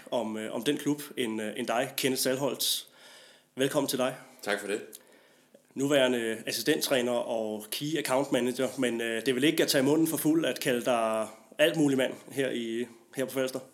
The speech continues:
Speaker 2: Nej, det tror jeg betegner meget godt, øh, min titel. Øh, når man har været her ni år, så, øh, så er det klart, så, så har man haft fingrene ned i rigtig, rigtig mange ting, så, så det betegner meget godt, at, øh, som alt mulig mand.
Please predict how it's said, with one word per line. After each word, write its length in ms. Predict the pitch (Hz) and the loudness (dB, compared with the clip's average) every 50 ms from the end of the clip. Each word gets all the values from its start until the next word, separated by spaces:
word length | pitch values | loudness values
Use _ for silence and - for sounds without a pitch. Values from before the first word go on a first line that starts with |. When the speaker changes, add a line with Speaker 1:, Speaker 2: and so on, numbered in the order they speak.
| - - - - | -20 -20 -14 -6
Speaker 2:
Nej, 340 | - 98 87 92 98 98 92 - | 0 2 2 4 4 2 2 -2
det 160 | 95 95 - | -4 -8 -6
tror 180 | - 113 101 95 | -2 0 2 2
jeg 220 | 90 85 82 80 | 2 2 0 -2
betegner 500 | 82 87 82 - 95 90 92 87 85 82 | -4 -6 -8 -6 -4 -4 -4 -4 -4 -4
meget 200 | 82 85 87 87 | -4 -4 -4 -4
godt, 220 | 85 85 85 85 85 | -4 -4 -4 -4 -6
øh, 320 | 80 76 76 76 76 78 | -8 -8 -8 -10 -10 -10
min 120 | 82 82 | -10 -10
titel. 300 | 82 - 87 82 82 80 80 - - - - 82 | -10 -12 -12 -12 -12 -14 -14 -16 -20 -18 -12 -10
Øh, 240 | 78 78 76 76 78 | -8 -8 -8 -8 -10
når 80 | 80 | -8
man 120 | 78 80 78 | -8 -8 -6
har 60 | 80 | -4
været 180 | 80 90 95 95 | -2 -2 -2 -2
her 80 | 87 | -4
ni 220 | 90 95 98 98 95 | -6 -6 -4 -4 -4
år, 200 | 82 82 82 82 | -4 -4 -6 -8
så, 160 | - - 82 | -8 -8 -8
øh, 440 | 85 87 87 85 85 87 85 82 82 - - _ _ _ - - - - - - - - - | -8 -8 -8 -10 -10 -12 -14 -14 -16 -18 -20 _ _ _ -18 -16 -16 -16 -16 -20 -20 -20 -12
så 140 | - - | -4 -4
er 40 | 98 | -2
det 80 | 95 92 | -2 -2
klart, 280 | 98 101 101 98 95 | 0 0 0 0 0
så, 420 | - - 98 92 90 87 87 87 85 - | -2 -2 -2 -2 -2 0 -2 -4 -4 -4
så 60 | 95 | -4
har 120 | 92 92 87 | -4 -4 -4
man 160 | 85 85 78 | -4 -4 -4
haft 240 | 80 80 80 - - | -6 -6 -8 -6 -6
fingrene 300 | 95 98 101 92 87 82 | -4 -4 -4 -4 -4 -4
ned 240 | 85 90 92 90 | -4 -4 -4 -4
i 100 | 87 82 | -6 -6
rigtig, 260 | 82 82 87 - - 85 | -6 -8 -8 -10 -10 -12
rigtig 180 | 80 80 82 | -14 -12 -12
mange 160 | 78 80 82 | -10 -10 -10
ting, 240 | 82 87 85 90 87 | -10 -10 -12 -12 -12
så, 100 | - 82 80 78 76 76 | -12 -12 -10 -10 -10 -12
så 160 | 78 - 80 76 | -12 -12 -12 -10
det 100 | 82 82 | -10 -10
betegner 380 | 87 95 - 98 95 98 92 82 | -10 -8 -6 -4 -4 -4 -4 -6
meget 220 | 82 87 92 90 | -8 -8 -8 -8
godt, 160 | - 78 80 - | -8 -10 -10 -10
at, 200 | 90 80 78 - | -12 -14 -12 -14
øh, 280 | 73 76 76 76 82 82 | -14 -14 -14 -14 -16 -16
som 200 | - - 73 - | -14 -14 -10 -8
alt 180 | 82 85 - 92 | -8 -8 -8 -10
mulig 160 | 85 80 - | -14 -14 -14
mand. 100 | 82 - | -16 -18